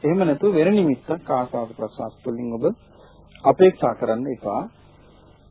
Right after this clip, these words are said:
ආනාපාන සතිය තුලම, ඒ කිව්වේ හුස්ම ගැනීමත් හෙලීමත් තුලම සිහිය පිහිටවාගෙන ඔබ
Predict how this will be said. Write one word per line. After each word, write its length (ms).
ආනාපාන 680
සතිය 360
තුලම, 360
ඒ 160
කිව්වේ 260
හුස්ම 320
ගැනීමත් 600
හෙලීමත් 500
තුලම 340
සිහිය 300
පිහිටවාගෙන 600
ඔබ 100